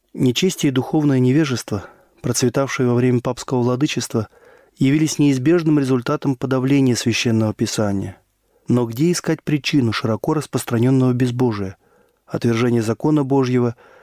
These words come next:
со всеми его гибельными последствиями в наше время, время полного евангельского света и религиозной свободы? Теперь, когда сатана больше не властен лишать мир священного писания, он прибегает к другим средствам для достижения той же самой цели.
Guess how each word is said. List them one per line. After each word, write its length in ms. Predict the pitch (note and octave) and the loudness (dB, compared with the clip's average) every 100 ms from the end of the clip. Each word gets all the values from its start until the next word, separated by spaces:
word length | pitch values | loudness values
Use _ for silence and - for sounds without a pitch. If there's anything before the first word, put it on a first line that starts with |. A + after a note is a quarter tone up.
| _ | _
со 160 | - C3 | -6 -4
всеми 260 | A2 F3+ E3+ | 0 2 4
его 160 | D3+ | 2
гибельными 560 | B2 C#3+ D#3+ D#3 C#3+ C3+ | 2 0 2 4 4 2
последствиями 760 | B2+ A#2+ C3+ C#3 - C3 B2 | 0 -4 0 0 0 0 2
в 40 | A#2 | 2
наше 300 | A#2+ - A#2+ | 0 0 0
время, 420 | A#2+ A#2 G#2 F#2+ _ - _ - | 2 0 0 -4 _ -20 _ -2
время 260 | C3 B2 | 2 2
полного 500 | A#2+ - D3+ D3 C3 | 0 2 2 4 2
евангельского 680 | A#2+ A#2 B2+ B2 A2+ - A2+ | 2 0 0 -2 -4 -2 -2
света 480 | - B2 C#3+ - C3+ _ _ _ _ | 0 2 2 0 -6 _ _ _ _
и 100 | D3 | -2
религиозной 540 | C3 C3 A#2 B2 A#2+ | 2 2 2 2 2
свободы? 560 | A#2 - A#2 A#2 A2 A2 _ _ _ _ _ _ | -2 -2 -2 -2 -4 -6 _ _ _ _ _ _
Теперь, 360 | - C#3 E3 E3 | -4 0 2 0
когда 300 | C#3+ B2 C3+ | 0 -2 -2
сатана 340 | - C3 C3+ | -2 0 0
больше 280 | C3 C#3+ - | 0 0 2
не 120 | C#3 | 2
властен 460 | C3 C#3+ D3+ - B2+ | 2 2 -2 0 0
лишать 360 | A#2+ - A#2+ | 2 0 0
мир 220 | B2+ C3+ B2 | 2 2 2
священного 540 | - A#2 C#3+ C3+ B2 | -2 0 2 2 0
писания, 600 | - A#2+ D3+ D3+ D#3 C#3 - - - - - | -2 -4 0 2 2 0 -8 -20 -20 -20 -6
он 200 | D3 D#3 | -4 0
прибегает 500 | E3 D#3+ D#3 F3 C#3+ | 2 2 2 0 0
к 60 | |
другим 420 | C#3 D3+ C3+ C#3 | 0 0 2 0
средствам 540 | A2+ B2+ C#3 D3 - D3 | 2 2 2 2 0 0
для 120 | C3+ | 2
достижения 560 | B2 A#2 C3 A#2+ C#3 C3 | 0 0 0 2 2 2
той 220 | - A#2+ | 0 0
же 100 | A#2+ | -2
самой 340 | - A#2 A#2 | -2 0 0
цели. 420 | A2+ - G2+ F#2+ | -2 -2 -4 -4